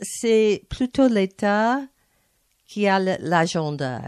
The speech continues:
C'est, c'est, c'est la temporalité de l'État qui, qui, qui détermine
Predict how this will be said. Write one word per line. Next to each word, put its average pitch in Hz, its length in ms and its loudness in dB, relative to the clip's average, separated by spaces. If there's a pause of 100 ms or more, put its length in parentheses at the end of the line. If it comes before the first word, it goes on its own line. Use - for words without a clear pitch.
C'est, 160 380 -6
c'est, 156 400 -2
c'est 170 220 -4
la 160 160 0
temporalité 185 920 -2
de 170 120 -8
l'État 202 580 0 (540)
qui, 165 540 -6 (280)
qui, 165 580 -8 (220)
qui 180 200 -8
détermine 170 1000 0